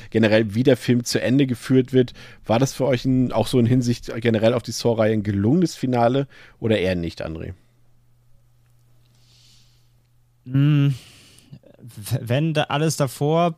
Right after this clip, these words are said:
Speaker 2: besser gewesen wäre, dann vielleicht. Also, äh, pr-, prinzipiell einfach die Idee auch dahinter, also einfach mal generell auch gesprochen, diese ganze Polizeigewaltkritik, ne, dieses Korrupte und Polizeigewalt und Internas und so,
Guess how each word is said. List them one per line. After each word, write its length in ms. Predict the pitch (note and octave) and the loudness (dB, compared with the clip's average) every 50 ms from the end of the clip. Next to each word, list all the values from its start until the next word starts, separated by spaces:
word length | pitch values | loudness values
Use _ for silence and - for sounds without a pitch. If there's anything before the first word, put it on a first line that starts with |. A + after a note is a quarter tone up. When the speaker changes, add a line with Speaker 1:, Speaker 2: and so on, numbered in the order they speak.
| _ _ | _ _
Speaker 2:
besser 280 | D#3 D#3+ - F#3 F3+ | -2 -2 0 0 -2
gewesen 300 | E3 E3 D#3+ D#3 D3+ D#3 | 0 0 -2 -2 -2 -2
wäre, 220 | D3+ D#3+ D#3+ D3+ D#3 | 0 0 0 0 -2
dann 140 | C#3 C3+ B2 | -4 -4 -4
vielleicht. 520 | - C#3+ C3+ C3 C3+ C3+ A#2 G2+ - - | -4 -2 0 2 2 2 2 0 -2 -2
Also, 360 | A2+ A#2+ G#2+ A#2+ A#2+ A#2+ A#2 | -4 -4 -2 -2 -2 -2 -2
äh, 80 | A2 - - - - - D#2+ A#2 A#2 - | -4 -6 -10 -16 -16 -14 -12 -12 -12 -10
pr-, 200 | - A#2+ A#2 G#2 | -10 -8 -8 -8
prinzipiell 720 | F#2 - - E3+ E3+ F3 E3 - - C#3 C3+ D3+ E3 E3 D#3 | -8 -4 -4 -2 -2 -2 -4 -2 0 0 2 2 2 2 0
einfach 260 | D#2 A2 B2 - C3+ | -2 -4 -4 -4 -6
die 200 | A#2+ - C#3 F2 B2+ | -6 -6 -6 -6 -6
Idee 340 | A#2+ A#2+ C3+ D#3 F3 E3 | -4 -2 -2 0 2 2
auch 120 | D3 C3 B2 | 2 0 0
dahinter, 400 | - B2 B2 B2+ B2+ A#2+ C3 B2 | 0 0 0 0 0 0 -2 -2
also 160 | A#2+ A2+ A#2 A2+ - | -4 -4 -6 -10 -10
einfach 380 | - - - - G#1+ - A#2 C3 | -14 -14 -14 -14 -14 -10 -8 -6
mal 80 | B2+ A#2 | -4 -2
generell 320 | A#2+ B2 C3+ C#3 C3+ B2+ | -2 0 0 0 0 -2
auch 100 | B2 A#2+ | -4 -4
gesprochen, 420 | B2 A2+ - - A#2+ A2 A#2 A#2 - - - - - - - - - | -6 -8 -4 -4 -2 -2 -2 -6 -6 -10 -16 -20 -20 -20 -20 -6 -4
diese 200 | B2+ A2+ B2+ A2+ | -2 -2 0 0
ganze 380 | C3 B2+ C3+ C3 - C#3 B2 - _ _ - | 0 0 -2 -2 -4 -6 -6 -8 _ _ -4
Polizeigewaltkritik, 1600 | - C3 A#2+ B2 A#2 - - - B2+ C#3 E3 D#3+ D3 A#2 G#2 A2+ G#2 A2 A2+ A2+ G2 - - B2+ G2+ - - A2 G2+ - - A2 | -2 0 0 0 0 -2 -2 0 0 0 2 0 0 0 0 0 0 2 0 0 -2 -4 -4 -6 -4 -2 -2 -4 -4 -4 -4 -2
ne, 220 | B2 D3 E3 D#3+ | 0 0 0 0
dieses 300 | C#3 B2+ A2 A2 - - | -2 -4 -6 -6 -8 -8
Korrupte 640 | - B2+ A2+ A#2 C3+ - - - B2 A#2+ A#2 A#2 G#2+ | -6 -4 -2 -2 -4 -6 -6 -4 -2 0 0 0 0
und 120 | G#2 G#2 | -2 -4
Polizeigewalt 840 | - A#2 A#2 A2 - - B2+ C3 B2 A#2+ G#2+ A2+ A2 A2 A2 A2 - | -4 -6 -6 -6 -4 -4 -4 -2 -2 -4 -2 -2 -2 -2 -2 -2 -4
und 300 | E2 G#2 A2+ G#2+ G#2 - | -6 -8 -6 -8 -8 -10
Internas 1040 | - - G1+ - - C3+ B2+ A#2+ - C3 A#2+ A#2+ B2 B2 B2 A#2 A2+ A2+ A2+ A2 - | -14 -16 -16 -10 -6 -6 -6 -4 -2 -2 -2 0 0 -2 -2 -2 -2 -2 -2 -4 -6
und 180 | - A#2+ A#2 - | -8 -10 -10 -8
so, 280 | - A#2 A#2+ A#2+ A2+ | -6 -4 -4 -4 -4